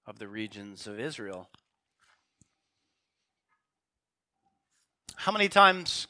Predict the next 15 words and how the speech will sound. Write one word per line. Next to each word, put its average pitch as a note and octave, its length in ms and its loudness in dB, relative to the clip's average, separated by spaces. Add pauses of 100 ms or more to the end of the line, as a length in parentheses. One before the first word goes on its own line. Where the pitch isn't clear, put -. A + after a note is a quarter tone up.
(120)
have D#3+ 220 0
you G3 260 -2
rebuked C#3 760 -4 (640)
God B2+ 580 8
because B2 300 -4
he B2+ 80 -6
didn't C3 420 -8
do C#3+ 460 -2 (280)
things C#3 400 -4
the B2+ 120 -4
way B2 120 2
you B2 200 -4
thought A#2 240 0
he A2 100 -8
should? B2+ 320 -12